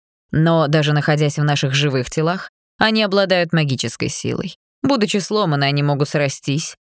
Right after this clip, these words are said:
а содержащийся в них костный мозг отпугивает зло и предотвращает болезни. Но в конце концов никто из нас не может избежать смерти, после которой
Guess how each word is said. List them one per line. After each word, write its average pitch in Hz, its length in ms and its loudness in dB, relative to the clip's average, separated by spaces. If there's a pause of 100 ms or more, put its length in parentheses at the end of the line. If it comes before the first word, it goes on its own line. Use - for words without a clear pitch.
(120)
а - 100 0
содержащийся 165 760 0
в 139 60 -2
них 147 200 0
костный 139 400 -2
мозг 123 440 -2 (180)
отпугивает 160 600 0
зло 220 220 -2
и 143 100 0
предотвращает 127 760 -2
болезни. - 540 -4 (260)
Но 214 200 4
в - 40 -12
конце 233 300 0
концов 262 480 -2
никто 233 280 0
из 190 100 0
нас 135 220 0
не 127 100 0
может 127 320 0
избежать 127 360 -2
смерти, 110 600 -6
после 135 260 -2
которой 143 520 0